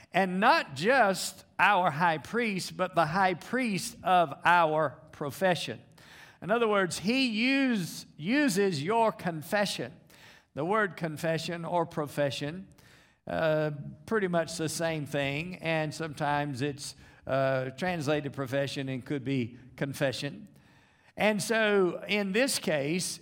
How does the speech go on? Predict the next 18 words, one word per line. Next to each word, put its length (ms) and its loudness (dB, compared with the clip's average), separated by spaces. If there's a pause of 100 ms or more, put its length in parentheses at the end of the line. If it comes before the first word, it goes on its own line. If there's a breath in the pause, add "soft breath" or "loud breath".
it 300 -4
basically 680 0
means 500 -4
to 160 -6
say 540 -2
the 180 -2
same 420 -4
thing. 320 -6 (720 loud breath)
So 200 -2
you 380 2
are 560 8 (400)
saying 640 4
the 140 2
same 400 -2
thing 320 -4
that 200 -4
God 320 0
says 600 -6